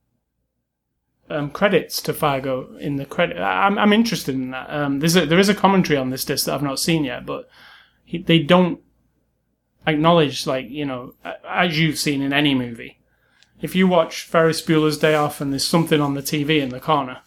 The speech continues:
and it's what, there is something, isn't there, in Ferris Bueller's Day Off? Max Headroom is playing on the T V. In the credits, it will say, "Copyright Max Headroom, copyright whoever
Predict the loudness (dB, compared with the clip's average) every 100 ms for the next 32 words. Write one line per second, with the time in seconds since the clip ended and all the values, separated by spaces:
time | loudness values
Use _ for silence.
0 | _ -8 -8 -6 -4 -4 -6 -6 0 4
1 | 4 2 -4 -4 -4 -4 -6 -10 -6 -4
2 | -4 -4 -8 -8 -10 -12 -12 -14 -14 _
3 | -4 -2 -2 -2 -2 -4 -8 -12 _ _
4 | _ _ _ _ -8 -4 -2 -2 -2 -12
5 | _ -6 -4 -2 -2 -2 -4 -10 _ _
6 | _ _ _ _ _ _ _ _ -20 -20
7 | _ 0 2 2 0 -2 -2 -8 -6 -4
8 | -2 -2 -4 -8 -4 -4 -2 -2 -2 -4
9 | -4 -6 -10 -2 -2 0 -4 -2 -4 -2
10 | -2 -2 0 0 0 -4